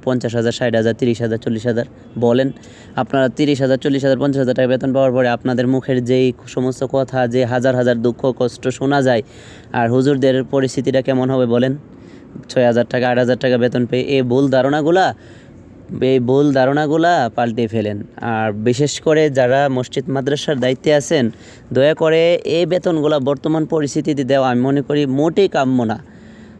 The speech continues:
প্রত্যেকটা মসজিদ মাদ্রাসার ইমাম, মুয়াজ্জিন, যেহেতু তারা পৃথিবীর শ্রেষ্ঠ সন্তান এবং শ্রেষ্ঠ জায়গার মধ্যে কাজ করে, ইহুদি, নাসারা, বেদিন, বেদুর্মিনও জানে যে মুসলিমদের প্রভুর গড় হচ্ছে মসজিদ এবং মুসলিমদের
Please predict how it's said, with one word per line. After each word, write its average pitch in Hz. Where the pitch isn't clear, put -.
প্রত্যেকটা 180
মসজিদ 147
মাদ্রাসার 147
ইমাম, 135
মুয়াজ্জিন, 127
যেহেতু 131
তারা 139
পৃথিবীর 147
শ্রেষ্ঠ 147
সন্তান 127
এবং 123
শ্রেষ্ঠ 147
জায়গার 127
মধ্যে 120
কাজ 123
করে, 113
ইহুদি, 165
নাসারা, 151
বেদিন, 143
বেদুর্মিনও 170
জানে 143
যে 131
মুসলিমদের 151
প্রভুর 156
গড় 139
হচ্ছে 139
মসজিদ 120
এবং 120
মুসলিমদের 151